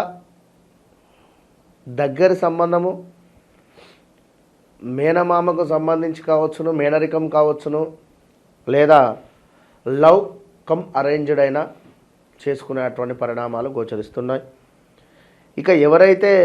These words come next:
కర్కాటక రాశి వారు ఉన్నారో వారికి సంబంధించి తండ్రి గారికి కొంత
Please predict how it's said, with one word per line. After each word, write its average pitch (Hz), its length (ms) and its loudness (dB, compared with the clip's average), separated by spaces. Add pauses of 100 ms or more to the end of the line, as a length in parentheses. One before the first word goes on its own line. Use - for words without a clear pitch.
(1800)
కర్కాటక 175 500 0
రాశి 170 240 2
వారు 156 200 4
ఉన్నారో 135 380 -4 (1400)
వారికి 185 320 4 (100)
సంబంధించి 165 680 0 (2750)
తండ్రి 185 400 0
గారికి 156 460 2 (960)
కొంత 170 300 -2